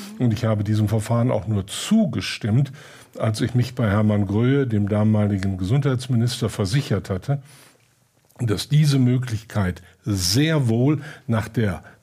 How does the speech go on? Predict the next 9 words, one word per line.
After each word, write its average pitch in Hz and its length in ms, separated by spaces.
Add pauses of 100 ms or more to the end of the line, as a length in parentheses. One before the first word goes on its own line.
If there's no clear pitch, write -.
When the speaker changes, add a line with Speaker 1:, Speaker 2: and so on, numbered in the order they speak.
(120)
Speaker 2:
dann 135 320 (140)
eingeführten 131 720
gesetzlichen 107 600
Regelung 107 440
möglich 131 500
war, 78 220 (380)
musste - 280
dann 92 180
feststellen, 104 600